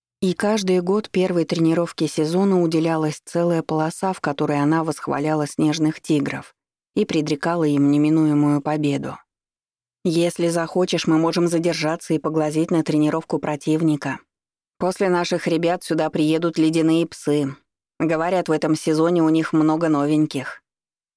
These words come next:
«А, значит, на них ты и хочешь поглазеть. Прости, я пас. Я и без того не горела желанием идти сюда.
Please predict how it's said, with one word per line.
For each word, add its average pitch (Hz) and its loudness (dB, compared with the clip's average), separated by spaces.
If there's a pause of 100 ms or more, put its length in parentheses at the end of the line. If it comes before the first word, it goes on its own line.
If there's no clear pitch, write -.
(380)
«А, 175 2
значит, 180 0
на 170 2
них 180 0
ты 175 2
и 170 2
хочешь - -4
поглазеть. 143 -2 (300)
Прости, 208 -2
я 160 2
пас. 143 -6 (760)
Я 220 2
и 214 0
без 196 -2
того 214 0
не 196 4
горела 151 2
желанием 151 2
идти 151 -4
сюда. 139 -4